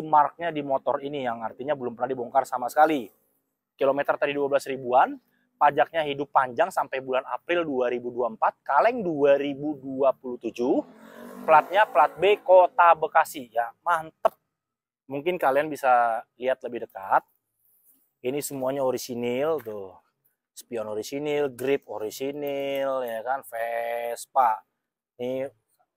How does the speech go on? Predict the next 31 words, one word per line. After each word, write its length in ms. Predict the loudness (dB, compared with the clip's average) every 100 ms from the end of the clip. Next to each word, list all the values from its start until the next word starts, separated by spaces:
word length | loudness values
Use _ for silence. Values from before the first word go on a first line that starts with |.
| -12
injekan 320 | -8 -6 -4
kakinya, 640 | -6 -8 -2 0 0 0 -6 _ _
tuh. 960 | -10 -6 -2 -2 0 0 0 -2 -2 -6 _ _ _ _ _ _ _ _ -18 -18 _ _ _
Kunci 320 | -6 -4 -2
ada 160 | -2 -2
dua, 480 | -4 -2 2 2 0 _ _ _
coklat, 480 | -10 -10 -4 2 2 2 _ -16
masternya 480 | -12 -4 -2 -2
nih 240 | -4 -6 -6
sama 240 | -8 -8
yang 80 | -8
biru. 320 | -6 -6 -2
Hati-hati 480 | -4 -4 -6 -4 -6
kalau 160 | -6 -6
beli 160 | -8
Vespa 240 | -12 -12 -12
Matic, 320 | -12 -12 -12
jangan 240 | -12 -12
sampai 320 | -14 -14 -8
hilang, 240 | -4 -4 -6
sam-, 160 | -8
jangan 180 | -6 -8 -6
sampai 240 | -8 -6
nggak 120 | -4 -4
ada 100 | -6
nih 160 | -8 -10
yang 20 |
coklat 300 | -10 -10 -10
nih, 80 | -12 _ -10
rungkat 320 | -6 -4 -4 -4
ntar. 240 | -8 -8